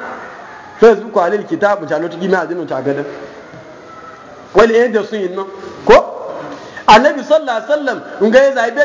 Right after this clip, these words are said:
ya zabe shi li an wa ga zaba chuga wallahi la yaghfiru Allahu li fulan so ko fa be zaka zanya. So ko kad gafartu lahu wa abatu amalaka min fa bi yatuna mutula ne mi yiya. Mun ya da sun yin na.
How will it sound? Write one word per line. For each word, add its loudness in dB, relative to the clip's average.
ya 2
zabe -2
shi -10
li -4
an -2
wa -6
ga -6
zaba -2
chuga -4
wallahi 4
la -2
yaghfiru -4
Allahu 0
li -6
fulan -2
so -4
ko 0
fa -4
be -6
zaka -6
zanya. -4
So 2
ko 0
kad -2
gafartu -4
lahu 0
wa 0
abatu -6
amalaka -2
min -2
fa 2
bi -6
yatuna -4
mutula 0
ne 2
mi 2
yiya. -2
Mun 4
ya 6
da -4
sun -6
yin -8
na. -12